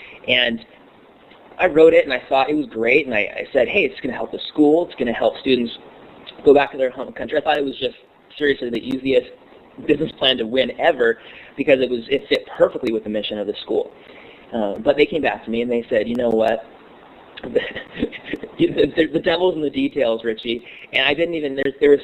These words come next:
different levels of the business plan where you get to turn in the paper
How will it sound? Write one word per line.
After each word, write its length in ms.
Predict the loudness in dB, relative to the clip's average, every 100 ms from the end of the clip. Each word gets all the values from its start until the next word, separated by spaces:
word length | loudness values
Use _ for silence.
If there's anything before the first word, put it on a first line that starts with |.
| 0
different 300 | -4 -2 -4
levels 460 | 0 2 2 0
of 80 | -2
the 40 | -4
business 220 | -8 -8 -4
plan 220 | -2 0
where 80 | 0
you 180 | 0
get 180 | -2 -2
to 160 | 0 -2 -4 -20 -20 -20 -16 -2
turn 220 | 4 4
in 180 | 6 4
the 100 | 2
paper 600 | 2 2 4 4 4 2